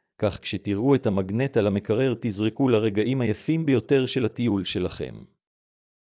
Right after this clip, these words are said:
הצילום וההדפסה כמגנט ינציחו את רגעי הפלא המרגשים ביותר מהטיול שלכם. בעזרת כישרונו הייחודי של הצלם, הציוד המתאים והתאורה, הוא ילכוד את רגעי הקסם של הטיול,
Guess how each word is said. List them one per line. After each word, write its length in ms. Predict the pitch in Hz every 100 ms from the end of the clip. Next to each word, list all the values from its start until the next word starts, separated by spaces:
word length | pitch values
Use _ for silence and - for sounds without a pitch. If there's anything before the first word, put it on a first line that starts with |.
| _ _
הצילום 520 | - - 104 101 156 139
וההדפסה 580 | 101 92 - 95 - 120
כמגנט 580 | 117 98 98 117 131
ינציחו 500 | 107 107 - 151 147
את 120 | 131 -
רגעי 340 | 107 110 131
הפלא 320 | 127 139 135
המרגשים 720 | 139 113 110 101 101 - 175 165
ביותר 400 | 127 - 151 147
מהטיול 520 | 127 107 123 117 98
שלכם. 520 | - 90 85 - 64 - - _ _ _ _ _ _ _ _ _ -
בעזרת 480 | 101 87 92 123
כישרונו 520 | - 98 - 107 113 117
הייחודי 440 | 101 - 104 123
של 200 | - 95
הצלם, 560 | 90 - 92 95 90 92 - _ _ -
הציוד 400 | 101 - 135 147
המתאים 360 | 107 98 131 113
והתאורה, 600 | 101 - 95 90 101 95 - _ _ _ _
הוא 120 | - 104
ילכוד 400 | 101 - 147 139
את 140 | 131
רגעי 360 | 107 98 135 135
הקסם 420 | 120 135 - 104
של 200 | 104 92
הטיול, 520 | - 98 113 98 107